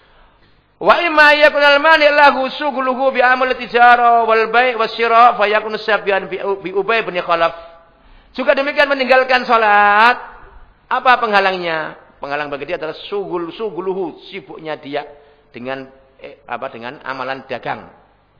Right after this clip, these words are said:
Dengan praktek dagang, jual beli, maka menjadi mirip dengan Ubay bin Khalaf.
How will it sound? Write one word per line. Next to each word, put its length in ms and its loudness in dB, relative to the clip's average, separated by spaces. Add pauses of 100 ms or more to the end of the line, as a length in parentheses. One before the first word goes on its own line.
(600)
Dengan 320 -12
praktek 480 -10
dagang, 480 -2 (560)
jual 320 -4
beli, 480 -12
maka 240 -10
menjadi 320 -12
mirip 400 -6
dengan 320 -6
Ubay 240 -8
bin 160 -12
Khalaf. 480 -10